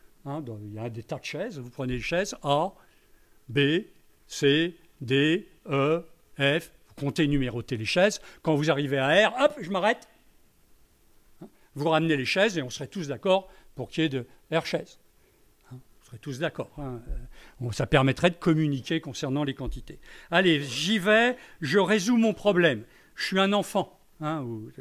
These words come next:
là, des pots de yaourt, combien y en a-t-il ? Je vais compter, numéroter avec les lettres de l'alphabet. Il y en a A, B, C, D, E, F, G. Je traverse,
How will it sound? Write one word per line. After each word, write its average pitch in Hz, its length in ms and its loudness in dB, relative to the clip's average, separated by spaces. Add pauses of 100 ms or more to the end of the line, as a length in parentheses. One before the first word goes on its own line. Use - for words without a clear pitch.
(460)
là, 202 260 4
des 202 140 2
pots 247 200 4
de 202 60 0
yaourt, 247 320 4
combien 214 320 -2
y 214 40 0
en 208 40 -2
a-t-il ? 185 440 -2 (140)
Je 135 200 -6
vais 165 80 0
compter, 202 320 -2
numéroter 180 520 0
avec 180 200 0
les 165 60 -4
lettres 160 180 -2
de 156 80 -2
l'alphabet. 143 560 -4 (320)
Il 170 60 2
y - 20 6
en 190 100 6
a 143 280 4
A, 180 420 6 (260)
B, 143 400 6 (320)
C, 165 540 2 (360)
D, 170 520 6 (380)
E, 180 340 8 (460)
F, 180 540 4 (240)
G. 147 460 4 (1300)
Je - 140 -12
traverse, 220 640 0